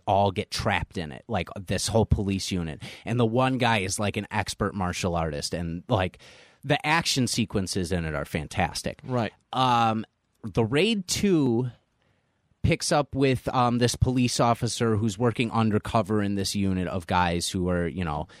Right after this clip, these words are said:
Speaker 1: doing some bad shit. I can't remember necessarily what, 'cause it's, it's subtitled too. So, but the action sequences are what to pay attention <laughs> to in this movie overall.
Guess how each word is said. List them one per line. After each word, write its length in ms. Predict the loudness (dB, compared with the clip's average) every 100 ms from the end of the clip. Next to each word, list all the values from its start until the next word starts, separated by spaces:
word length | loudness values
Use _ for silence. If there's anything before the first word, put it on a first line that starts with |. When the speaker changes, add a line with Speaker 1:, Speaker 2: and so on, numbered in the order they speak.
| _ 2
Speaker 1:
doing 220 | 2 4
some 200 | 0 0
bad 260 | -4 -6
shit. 260 | -8 -8 -8 -4
I 80 | 2
can't 240 | 2 2
remember 360 | 4 2 2 0
necessarily 640 | 0 -2 0 0 0 0
what, 160 | -2
'cause 200 | 0 0
it's, 180 | 0 -2 0
it's 200 | 0 2
subtitled 540 | 0 0 -2 -2 -6
too. 260 | -6 -6 -6 -16 -20 -8
So, 400 | 0 2 2 0
but 300 | 0 0 0
the 160 | -2 0
action 400 | 0 0 -2 -2
sequences 640 | -2 -2 -2 0 -2 0
are 240 | 0 -2 -4
what 260 | 0 0 0
to 120 | 0
pay 200 | 0 0
attention 600 | -4 -4 -2 -2 -2 -6
<laughs> 40 | -2
to 220 | 2 2
in 100 | 0
this 180 | -2 -2
movie 320 | -2 -2 -2
overall. 460 | -4 -4 -6 -6 -8